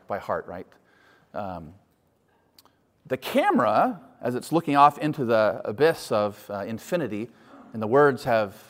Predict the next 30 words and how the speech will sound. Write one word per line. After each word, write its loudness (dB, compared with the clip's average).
scrolled -2
away 2
and -6
disappeared, -6
the -4
camera 6
always 8
then, 0
like, -2
pans -4
down, -4
and -8
it 2
looks 4
upon 4
a -4
planet 0
or -2
a -8
ship, 2
and -4
then -2
eventually 0
it -2
looks -2
down -2
to -4
one -6
particular -10
person. -6